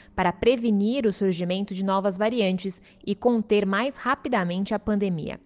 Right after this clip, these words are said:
Enquanto o Brasil já vacinou mais de cinquenta e sete por cento da população, de acordo com os dados da O M S,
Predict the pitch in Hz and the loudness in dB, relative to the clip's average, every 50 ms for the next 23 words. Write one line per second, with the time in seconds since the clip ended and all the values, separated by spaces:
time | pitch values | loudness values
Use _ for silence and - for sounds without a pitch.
0 | _ _ - 175 180 180 202 202 202 196 196 196 175 180 170 165 160 156 190 208 | _ _ -6 -4 -2 0 2 2 2 2 0 0 2 2 2 2 0 0 0 0
1 | 214 208 196 190 175 190 180 175 - - 180 170 175 185 196 196 185 185 190 190 | 2 2 2 2 2 0 -2 -2 -2 -4 -4 0 0 0 0 0 0 0 0 2
2 | 190 180 190 190 - - 196 180 - 220 240 285 - 254 220 202 - 214 202 202 | 2 0 0 -2 -2 -2 -4 0 0 0 0 0 0 -2 -2 -2 0 0 -2 -2
3 | 202 - 190 - 180 170 - - 208 202 202 220 190 180 - 180 180 - - 180 | -2 -6 -10 -6 -6 -6 -4 -2 -2 -2 -2 -2 -2 -4 -4 -6 -6 -4 -2 -2
4 | 160 147 156 - - 220 240 285 294 202 196 160 - - 180 175 160 175 - 190 | -2 -2 -4 -4 -2 -2 -2 0 0 -2 -2 -2 -4 -4 -6 -4 -6 -6 -6 -4
5 | 175 170 160 165 170 175 180 - 165 156 165 160 165 175 180 175 170 165 165 175 | -6 -4 -2 0 0 0 0 -2 -6 -4 -2 -2 0 0 -2 -2 -4 -4 -4 -2
6 | 190 214 - - 240 | -4 -4 -4 -6 -8